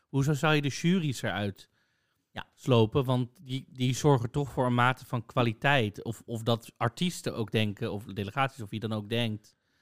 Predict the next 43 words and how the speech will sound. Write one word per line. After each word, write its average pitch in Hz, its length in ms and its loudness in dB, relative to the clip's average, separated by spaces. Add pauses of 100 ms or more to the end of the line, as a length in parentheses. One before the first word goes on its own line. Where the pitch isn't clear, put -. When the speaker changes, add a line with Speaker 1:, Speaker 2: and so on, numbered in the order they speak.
(260)
Speaker 1:
"Oh, 156 140 2
we 135 60 4
moeten 127 280 -2
t-, - 120 -20
we 131 80 -6
kunnen 131 260 2
niet 135 180 0
voor 170 200 4
de, 170 280 2 (440)
we 131 100 -6
kunnen 143 260 4
niet 151 200 -2
allemaal, 135 640 2
eh, 117 80 0
l-, 113 340 -6 (160)
eh, - 440 -14
met 117 320 2
wolven 117 400 0
en 107 100 0
een 110 80 0
banaan 107 340 2
gaan 110 140 -4
zingen. 117 280 -2
We 123 80 0
moeten 120 220 -4
ook 113 160 -4
allemaal 127 360 0
wel 120 400 0 (960)
af 117 180 -4
en - 60 -10
toe 117 340 -2
een 117 80 -6
Griekenland 113 420 -4
nummertje 98 340 -6
erin 104 200 -10
gooien, 101 260 -6
weet 98 140 -8
je 113 80 -8
wel." 113 220 -6
En 117 80 -6
allemaal 107 220 -4
dat 104 200 -8
je, - 200 -20